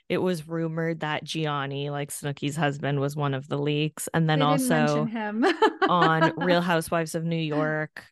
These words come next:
Speaker 1: Kristen Taekman, who I think only did two seasons, but her husband was one of the leaks too, I remember. And he was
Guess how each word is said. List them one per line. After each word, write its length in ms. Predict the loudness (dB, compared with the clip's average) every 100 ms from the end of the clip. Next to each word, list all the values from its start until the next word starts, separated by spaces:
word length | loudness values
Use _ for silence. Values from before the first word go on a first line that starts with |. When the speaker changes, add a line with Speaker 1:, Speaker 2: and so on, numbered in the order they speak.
| _
Speaker 1:
Kristen 460 | -6 -4 -2 0 0
Taekman, 640 | 2 0 0 -2 0 2
who 120 | 2
I 100 | 2
think 220 | -2 -2
only 240 | -2 -2 -2
did 220 | -4 -4
two 180 | -6 -6
seasons, 540 | -4 -6 -4 -6 -6
but 300 | 0 2 2
her 180 | 2 4
husband 540 | 6 4 2 -2 0
was 300 | 0 -2 -2
one 180 | -4 -4
of 80 | -2
the 120 | -2
leaks 440 | -2 -4 -6 -8 -2
too, 220 | 2 2
I 120 | 2
remember. 360 | 2 0 2 2
And 120 | 2
he 180 | 4 4
was 220 | 4